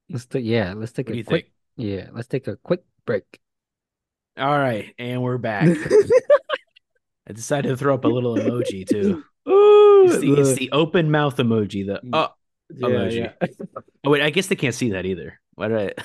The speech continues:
Speaker 2: <laughs>
Speaker 1: Let me,
Speaker 2: Anyway.
Speaker 1: let, let me find another emoji for us. Ooh, this is a good one for you.
Speaker 2: Okay. Oh, the kissy one. Thank you. This is
Speaker 1: Mm-hmm.
Speaker 2: how
Speaker 1: Mm-hmm.
Speaker 2: I feel about this movie.
Speaker 1: <laughs>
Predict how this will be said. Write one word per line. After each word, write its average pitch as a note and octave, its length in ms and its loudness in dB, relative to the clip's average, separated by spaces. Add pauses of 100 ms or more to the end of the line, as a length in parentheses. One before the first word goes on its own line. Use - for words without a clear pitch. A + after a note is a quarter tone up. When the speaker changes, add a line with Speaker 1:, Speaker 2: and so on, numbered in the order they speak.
(140)
Speaker 2:
<laughs> - 160 -20
Speaker 1:
Let C#3+ 180 0
me, G3 320 4
Speaker 2:
Anyway. D3+ 260 6
Speaker 1:
let, - 260 -10
let D#3+ 200 0
me E3 260 -2
find B2 380 -6
another G#2 480 -6
emoji G2+ 520 -6
for G2 260 -8
us. F#2+ 220 -8 (100)
Ooh, D3 160 2
this C#3+ 200 -2
is A#3+ 80 -4
a C#3+ 60 0
good G2+ 220 -2
one F#2+ 200 -6
for - 160 -10
you. G#2 280 -4 (420)
Speaker 2:
Okay. A2+ 340 -6 (100)
Oh, E3 120 2
the C3 120 -2
kissy B2+ 340 -2
one. A#2+ 220 0
Thank G#2+ 260 -6
you. A2+ 180 -6
This C3 280 -6
is F#3+ 100 -6
Speaker 1:
Mm-hmm. D#3 80 -8
Speaker 2:
how C#3 560 0 (160)
Speaker 1:
Mm-hmm. G#2+ 200 -6
Speaker 2:
I A2 240 -4
feel G#2 720 -8 (380)
about G2 300 -4
this F#2+ 180 -12
movie. E2 520 -10
Speaker 1:
<laughs> - 40 -2